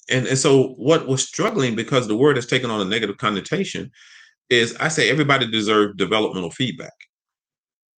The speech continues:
The word criticism, literally construct means to build, criticize means to, to destroy, to tear down, to, to make,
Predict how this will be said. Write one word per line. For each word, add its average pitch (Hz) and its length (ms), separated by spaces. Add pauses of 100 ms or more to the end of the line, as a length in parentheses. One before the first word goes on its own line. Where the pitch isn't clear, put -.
(240)
The 117 80
word 156 220
criticism, 110 720
literally 120 360
construct - 420
means 147 200
to 101 80
build, 107 380
criticize 123 460
means 101 220
to, 92 220 (140)
to 101 380 (460)
destroy, 101 520
to - 140
tear 110 280
down, 104 300
to, - 200
to 107 80
make, 107 240